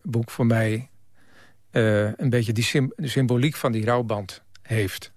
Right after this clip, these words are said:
Hè, van, eh, dat het ook een, het afronden is van een bepaalde periode van, eh,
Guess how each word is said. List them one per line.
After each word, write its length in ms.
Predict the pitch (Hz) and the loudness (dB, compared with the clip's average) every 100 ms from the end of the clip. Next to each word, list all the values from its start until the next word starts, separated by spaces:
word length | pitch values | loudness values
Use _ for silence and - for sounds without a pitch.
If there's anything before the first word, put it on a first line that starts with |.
| - | -12
Hè, 140 | 127 170 | -8 -8
van, 400 | - 131 117 110 - | -8 -4 -4 -4 -4
eh, 120 | 123 110 107 104 - - - - | -2 0 -2 -4 -10 -14 -14 -10
dat 220 | 196 123 | -2 0
het 140 | 120 120 | 0 0
ook 220 | 117 - | 0 0
een, 240 | 117 107 107 - - - _ _ - | 0 0 -2 -10 -20 -20 _ _ -6
het 140 | 123 | -2
afronden 520 | 233 127 127 123 113 | 0 0 2 0 0
is 160 | 127 113 | -4 -6
van 160 | - 107 | -4 -2
een 80 | |
bepaalde 400 | 104 104 139 135 | -2 -2 0 0
periode 580 | 117 120 107 110 104 104 | -2 -2 -2 -4 -4 -6
van, 320 | 104 113 104 - | -6 -6 -6 -8
eh, 160 | - | -8